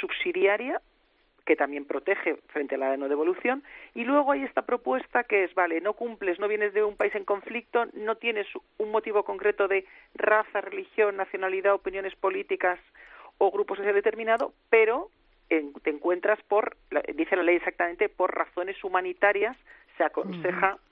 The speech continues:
Speaker 1: en ese caso el nivel de protección es menor, porque es solo un permiso de un año de trabajo y residencia, que es el que nosotros venimos peleando con Interior desde que rescatamos y acogimos a las personas del Aquarius.
Speaker 2: Ya. ¿Y a qué atribuyen la reticencia de,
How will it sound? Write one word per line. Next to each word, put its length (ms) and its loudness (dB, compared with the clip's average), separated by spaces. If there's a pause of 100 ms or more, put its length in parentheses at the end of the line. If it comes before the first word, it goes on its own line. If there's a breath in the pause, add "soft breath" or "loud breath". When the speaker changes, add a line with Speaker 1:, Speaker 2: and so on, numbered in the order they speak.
(200)
Speaker 1:
en 100 -4
ese 120 2
caso 180 2
el 60 -2
nivel 200 0
de 80 2
protección 420 -6
es 100 -10
menor, 300 -2 (420 loud breath)
porque 200 -2
es 80 -6
solo 140 2
un 100 -4
permiso 360 0
de 60 0
un 140 -2
año 200 0
de 80 2
trabajo 300 0
y 40 -4
residencia, 640 -4 (640)
que 120 2
es 100 -6
el 120 2
que 240 0 (280 soft breath)
nosotros 360 -4
venimos 320 -4
peleando 560 0
con 180 -6
Interior 560 0
desde 280 -2
que 260 0 (720 soft breath)
rescatamos 800 0
y 60 -4
acogimos 500 -6
a 40 -4
las 140 -4
personas 360 -8
del 120 -2
Aquarius. 480 -4 (640 loud breath)
Speaker 2:
Ya. 440 -6 (360 loud breath)
¿Y 80 -2
a 60 -2
qué 120 -6
atribuyen 600 -2
la 120 2
reticencia 1120 -4
de, 540 -8